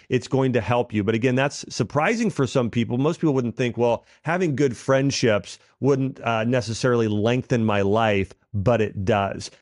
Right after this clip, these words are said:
So to wrap up, I wanna highlight these seven surprising habits again. Number one, get sunshine, especially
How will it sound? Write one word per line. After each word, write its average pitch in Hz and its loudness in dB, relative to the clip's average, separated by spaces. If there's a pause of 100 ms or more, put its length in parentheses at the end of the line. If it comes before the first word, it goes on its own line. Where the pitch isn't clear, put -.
(140)
So 196 2
to 180 2
wrap 165 0
up, 160 2
I 160 0
wanna 220 2
highlight 151 -2
these 139 -2
seven 156 0
surprising 127 -2
habits 117 -2
again. 110 0 (200)
Number 202 2
one, 135 2 (400)
get 175 2
sunshine, 170 0
especially 165 -2